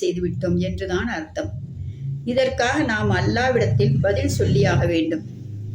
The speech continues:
அமானிதம் என்ற வார்த்தைக்கு விசாலமான பல பொருள்கள் உள்ளன. அவற்றை பாதுகாத்தல் மிக மிக அவசியமாகும்.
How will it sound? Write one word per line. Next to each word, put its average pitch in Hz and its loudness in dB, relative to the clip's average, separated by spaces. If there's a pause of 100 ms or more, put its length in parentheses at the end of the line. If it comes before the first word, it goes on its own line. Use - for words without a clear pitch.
(720)
அமானிதம் 294 2
என்ற 208 2
வார்த்தைக்கு 214 0
விசாலமான 233 0
பல 220 0
பொருள்கள் 247 0
உள்ளன. 185 0
அவற்றை 202 -4
பாதுகாத்தல் 226 0
மிக 208 -2
மிக 254 0
அவசியமாகும். 196 -2